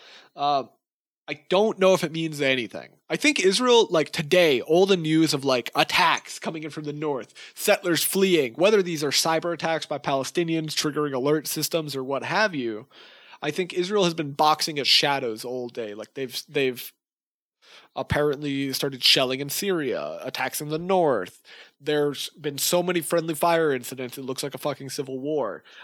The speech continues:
I think Israel is incapable right now of acting right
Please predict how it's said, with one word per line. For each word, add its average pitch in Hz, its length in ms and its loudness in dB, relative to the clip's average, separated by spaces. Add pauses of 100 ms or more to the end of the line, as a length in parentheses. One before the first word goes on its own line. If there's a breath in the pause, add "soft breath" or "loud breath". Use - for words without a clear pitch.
I 143 100 -6
think 226 240 -8
Israel 202 440 0
is 139 140 -4
incapable 135 800 -6
right 107 300 -8
now 90 520 -10
of 123 600 -8
acting 131 500 -2
right 110 340 -2